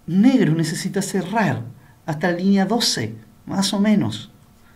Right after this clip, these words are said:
para poder tener la victoria esta en este partido. Y creo que un poco más de la doce. ¿Ya? Es por eso que, a mi parecer, este partido ya era muy difícil para Negro. ¿Ya? Si Blanco logra algo como esto,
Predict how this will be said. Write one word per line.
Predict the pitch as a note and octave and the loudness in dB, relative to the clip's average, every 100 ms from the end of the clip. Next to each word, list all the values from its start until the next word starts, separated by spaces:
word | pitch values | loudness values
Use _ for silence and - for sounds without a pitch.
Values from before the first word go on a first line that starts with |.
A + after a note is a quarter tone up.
| _ - | _ -8
para | D#3 D3+ | -4 -2
poder | D3+ D3+ D#3 D3+ | 0 2 2 0
tener | D#3 D3+ | 0 0
la | D#3 D#3+ | 0 0
victoria | D3+ - - E3 E3 | -2 -6 -6 -4 -2
esta | D#3 | -4
en | E3 | -6
este | D3+ D#3 | -6 -6
partido. | D3+ - C#3 A2 A2 - _ _ _ - - - | -8 -8 -8 -8 -10 -20 _ _ _ -20 -20 -14
Y | |
creo | C3+ E3+ | -4 -4
que | E3+ | -2
un | E3 D#3 | -2 0
poco | G3 G3+ | 0 0
más | G#3 | 0
de | G#3 | 0
la | B2 | 0
doce. | G#2 - - - - _ _ _ _ _ _ - | -2 -4 -10 -16 -20 _ _ _ _ _ _ -14
¿Ya? | C3+ A#2+ B2 - - - _ _ _ _ - - - - | -8 -8 -8 -14 -20 -20 _ _ _ _ -20 -20 -20 -14
Es | F3 | -10
por | D#3 F#3+ | -2 2
eso | B3+ - D3+ | 2 0 -4
que, | - C#3+ D3 | -2 -4 0
a | |
mi | D3 | 0
parecer, | D3+ D#3 D#3 G3 | 2 0 -2 -2
este | F#3+ F#3 | -2 -4
partido | F3 - F#3+ | -6 -6 -4
ya | F#3 F3 F3 - | -2 0 0 -2
era | E3+ E3+ | -4 -4
muy | E3+ F3 E3+ | -2 -4 -4
difícil | E3+ - B2+ - D3 | -6 -8 -10 -8 -10
para | - B2+ B2+ C3+ - - - _ _ _ | -6 -4 -2 -4 -10 -20 -20 _ _ _
Negro. | G3 A3 D3 - - - - _ _ _ | -4 -2 -2 -4 -14 -20 -20 _ _ _
¿Ya? | - C#3+ C#3+ D3 - _ _ - | -8 -6 -6 -12 -18 _ _ -20
Si | - F3+ | -10 -4
Blanco | F#3 A#3 B3 | 0 0 -2
logra | A#3 A3+ A3 G3+ | -2 -2 2 2
algo | A3 G3+ | 2 0
como | D3 A2+ G#2+ | -2 -2 -2
esto, | G#2 - G3+ G#3+ | -4 -8 -8 -8